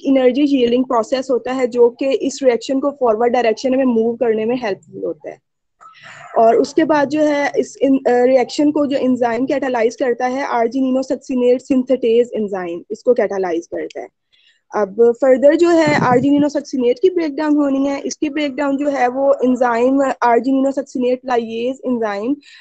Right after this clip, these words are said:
argininosuccinate को arginine में और fumarate में convert करता है। और ये जो fumarate है, ये हमारे पास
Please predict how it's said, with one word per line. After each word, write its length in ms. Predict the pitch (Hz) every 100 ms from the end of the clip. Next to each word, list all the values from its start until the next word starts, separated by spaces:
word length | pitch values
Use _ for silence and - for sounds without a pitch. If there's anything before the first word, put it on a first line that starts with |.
| - 240
argininosuccinate 1080 | 240 247 302 294 294 294 262 - 262 240 -
को 300 | 294 - 220
arginine 640 | 220 247 254 220 220 269 311
में 180 | 330 -
और 320 | 240 233 233 262
fumarate 580 | - 240 233 233 220 220
में 80 | 214
convert 380 | 196 190 175 170
करता 280 | 175 165 160
है। 80 | - _ _ _ _ _ - _ -
और 260 | 240 240
ये 100 | 277
जो 100 | 311
fumarate 720 | 330 302 269 277 269 254 285 302
है, 300 | 254 233 -
ये 220 | 233 277
हमारे 320 | 302 277 233 226
पास 320 | 254 254